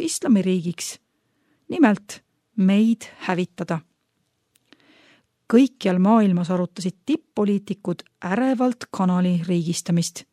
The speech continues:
Kuid meie Iisraelis olime kõige enam mures Egiptuse ja Süüria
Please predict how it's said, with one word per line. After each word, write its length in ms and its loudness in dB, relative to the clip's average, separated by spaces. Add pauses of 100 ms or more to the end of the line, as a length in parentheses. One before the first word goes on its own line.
(840)
Kuid 320 0
meie 400 6 (120)
Iisraelis 600 0
olime 460 2 (100)
kõige 320 0
enam 240 4
mures 480 0 (340)
Egiptuse 680 0
ja 160 0
Süüria 680 2